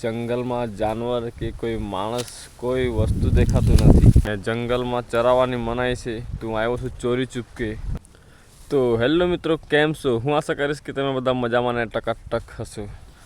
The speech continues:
તો સ્વાગત છે તમારું ફરી એક નવા વ્લોગમાં. તો આજે આવ્યો છું હું જંગલમાં ગાય ચરાવવા માટે, જોઈ શકો છો. અને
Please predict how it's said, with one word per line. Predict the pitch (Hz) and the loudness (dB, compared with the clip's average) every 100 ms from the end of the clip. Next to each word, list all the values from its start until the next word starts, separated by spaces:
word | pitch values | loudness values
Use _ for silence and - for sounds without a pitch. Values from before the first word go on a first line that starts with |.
| - | -16
તો | 107 101 | -12 -6
સ્વાગત | 120 123 139 | 0 0 -2
છે | - 131 | -6 -6
તમારું | 131 131 123 - | -2 -2 -2 -4
ફરી | 131 117 123 | -6 -2 -2
એક | - 117 | -4 -2
નવા | 117 113 | 0 0
વ્લોગમાં. | 101 110 104 101 92 92 - - | -2 -4 -4 -6 -10 -10 -16 -10
તો | 104 | -4
આજે | 101 107 117 | -4 -2 -2
આવ્યો | 117 120 | 0 0
છું | 123 110 | 0 -4
હું | 110 107 | -6 -6
જંગલમાં | 107 107 110 113 110 107 90 | -6 -6 -6 -4 -6 -8 -4
ગાય | 101 110 | -2 -2
ચરાવવા | 110 110 107 107 | -2 -2 -2 -2
માટે, | 101 - 113 117 - - - - - - - - - 104 | -6 -8 -10 -12 -18 -20 -20 -20 -20 -12 -10 -10 -14 -12
જોઈ | 92 113 | -12 -10
શકો | 120 110 117 - | -10 -10 -10 -12
છો. | 107 107 - - - - - - - - | -16 -16 -20 -20 -20 -20 -12 -10 -10 -8
અને | 101 101 | -6 -4